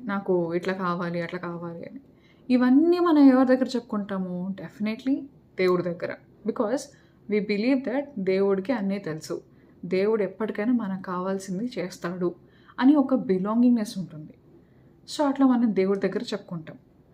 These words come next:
And ఇంకోటి రిలేషన్‌షిప్స్‌లో కూడా the same thing. మనకు బాగా నచ్చిన వాళ్ళ దగ్గరే మనం ఓపెన్ అప్ అయిపోయి అన్నీ చెప్పుకుంటాం. ఇది ఒక కామన్ ఎలిమెంట్ అనిపించింది నాకు. And ఇంకొకటి,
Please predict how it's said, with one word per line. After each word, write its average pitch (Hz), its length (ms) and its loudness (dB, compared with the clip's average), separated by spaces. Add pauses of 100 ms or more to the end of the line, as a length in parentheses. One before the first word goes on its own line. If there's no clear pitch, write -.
(400)
And 262 100 8
ఇంకోటి 285 380 6
రిలేషన్‌షిప్స్‌లో 247 800 0
కూడా 208 220 -4
the 220 120 -6 (120)
same 175 120 -4
thing. 175 240 -8 (160)
మనకు 190 220 -4
బాగా 170 280 -4
నచ్చిన 196 340 -6
వాళ్ళ 180 160 -4
దగ్గరే 180 320 -6
మనం 202 220 -4
ఓపెన్ 180 320 -8
అప్ 180 140 -12
అయిపోయి 175 240 -10
అన్నీ 175 180 -6
చెప్పుకుంటాం. 165 560 -14 (520)
ఇది 208 120 0
ఒక 208 240 -4
కామన్ 208 380 -2 (140)
ఎలిమెంట్ 196 460 -2
అనిపించింది 170 540 -8
నాకు. 156 300 -14 (800)
And 190 180 0
ఇంకొకటి, 247 1000 0